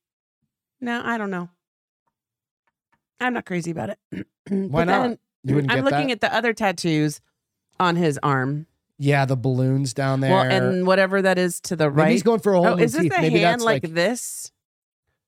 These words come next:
Speaker 2: Can't tell.
Speaker 1: I think it's, it's either hands like this or a llama. Um, <clears throat>
Speaker 2: <laughs>
Speaker 1: but, uh, I, I feel like
Speaker 2: I just had to share that. That's just a quick one. Quick hitter.
Speaker 1: <clears throat>
Speaker 2: A quick
Speaker 1: Yeah.
Speaker 2: hitter story.
Speaker 1: A quickie?
Speaker 2: A quickie, if you will. But I'm like, Wednesday was a great show.
Speaker 1: Good show.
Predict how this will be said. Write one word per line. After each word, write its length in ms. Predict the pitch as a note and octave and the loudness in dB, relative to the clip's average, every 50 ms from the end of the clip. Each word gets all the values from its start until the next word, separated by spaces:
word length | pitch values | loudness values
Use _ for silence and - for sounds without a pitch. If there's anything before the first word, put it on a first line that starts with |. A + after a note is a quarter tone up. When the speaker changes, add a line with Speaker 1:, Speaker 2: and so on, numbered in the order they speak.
| _ _ _ _ _ _ - | _ _ _ _ _ _ -10
Speaker 2:
Can't 180 | C3 B2 A2+ - | -8 -8 -8 -8
tell. 240 | - G#2+ F#2+ F#2+ - - | -10 -10 -10 -10 -10 -8
Speaker 1:
I 80 | F3+ | -6
think 240 | F#3 G3 G#3 G#3 - | -4 -4 -4 -4 -6
it's, 460 | G#3 G3+ - - - - - - - - | -8 -8 -8 -12 -16 -16 -16 -16 -16 -16
it's 140 | E3+ - | -12 -8
either 280 | A3+ A3+ A#3 B3 A#3+ A#3+ | -6 -6 -4 -2 -2 -2
hands 260 | A#3+ A3 A3 A3+ G#3+ | -2 -2 -2 -2 -2
like 180 | A3 G#3 F3+ - | -2 -4 -2 -2
this 220 | G3+ F#3+ - - | -4 -4 -4 -2
or 60 | F3 | -2
a 60 | E3 D#3+ | -2 0
llama. 380 | D#3+ D#3 D3+ C#3+ C3+ C3 C3+ - _ _ _ _ _ _ | 0 0 0 0 -2 -4 -6 -8 _ _ _ _ _ _
Um, 440 | - F#3+ F#3 F3+ E3+ D#3+ D#3 C3 - _ _ _ | -2 0 2 2 2 2 0 -2 -4 _ _ _
<clears throat> 40 | |
Speaker 2:
<laughs> 600 | - - C4 A#3+ G#3+ F#3+ - D#3 D3 - - F3+ - | -6 0 0 2 2 2 0 -2 -6 -10 -10 -4 0
Speaker 1:
but, 240 | G3+ F#3+ F3+ F3 F3 | 2 2 4 4 4
uh, 260 | F3 E3 D#3 D3 - - | 4 4 2 2 2 0
I, 220 | G3 F3+ - F3+ | 0 2 2 0
I 40 | F#3 | -2
feel 340 | - - G#3 G#3 G#3+ G#3+ G3+ | -2 -2 -2 0 0 2 2
like 320 | G3+ F#3 E3+ D#3+ D3+ - - | 2 2 2 2 0 0 0
Speaker 2:
I 80 | G3 | 0
just 120 | A3 G#3+ - | 0 2 2
had 180 | A#3 A#3 G#3+ | 0 0 0
to 60 | F#3 D#3+ | -2 -4
share 260 | - - D#3 D3+ D3+ | -4 -4 -2 0 2
that. 180 | D#3 D#3 D#3 | 2 2 2
That's 200 | C#3+ C#3+ C#3 - | 2 0 -2 -4
just 200 | - E3 C#3+ - | -6 -8 -8 -6
a 60 | D#3 C3+ | -8 -6
quick 320 | - - D3+ C#3 - - | -4 -2 -2 -2 -2 -2
one. 260 | C#3+ C#3 C3+ C3 - _ | -4 -4 -4 -4 -6 _
Quick 180 | - - D#3 - | -2 -2 -2 0
hitter. 420 | A3+ A#3 A3 A3 G3 D3+ D3 C#3+ - _ | 0 0 0 0 0 0 -2 -4 -10 _
Speaker 1:
<clears throat> 40 | _ _ _ | _ _ _
Speaker 2:
A 60 | - | -14
quick 220 | B2+ - D#3+ C#3+ D#3+ | -6 -2 -2 -2 0
Speaker 1:
Yeah. 60 | D3 | 0
Speaker 2:
hitter 260 | C#3+ C#3 C3+ D3 C3+ | -2 -2 0 -2 -4
story. 420 | - - - D3+ D3+ D3+ D3+ D3+ C#3+ | -4 -4 -2 0 0 0 0 0 -2
Speaker 1:
A 60 | E3+ | -4
quickie? 400 | - - G#3 F#3+ - A3 A3 - _ _ _ - | -4 -4 -6 -4 -6 -8 -8 -10 _ _ _ -14
Speaker 2:
A 60 | B2 | -12
quickie, 500 | - - D3+ D3+ C#3 - E3 E3 E3 E3 | -8 -4 -2 -2 -2 0 0 0 0 -2
if 160 | D3 C3+ - | -4 -4 -4
you 80 | D3+ D3 | -2 0
will. 300 | C#3+ C#3+ C#3+ D3 D3+ - - | 0 0 -2 -2 -6 -8 -4
But 240 | C#3+ D3 D3 C#3+ - | -2 -2 -2 -2 -4
I'm 100 | D3+ D3+ | -4 -2
like, 300 | D#3 D3+ C#3+ C#3 C3 _ _ _ _ _ - | -2 -2 -2 -2 -4 _ _ _ _ _ -2
Wednesday 480 | D#3 D#3+ D#3 D#3+ E3 - - F3 F3 | 0 0 0 0 -2 -2 -2 2 2
was 160 | F3+ F3+ D3 | 2 2 2
a 40 | E3 | 0
great 520 | D3+ B2 C3 C3+ C#3+ C#3 C3+ C#3 C#3 C#3 - | -4 -4 -4 -2 0 0 0 -2 -4 -6 -8
show. 420 | - - - C#3+ C3 G#2+ F2 E2 | -8 -4 -2 -2 -2 -2 -4 -4
Speaker 1:
Good 200 | - A#3+ G#3+ F3 | -2 -2 -2 -2
show. 180 | - F3+ C3+ B2 | -2 -6 -6 -6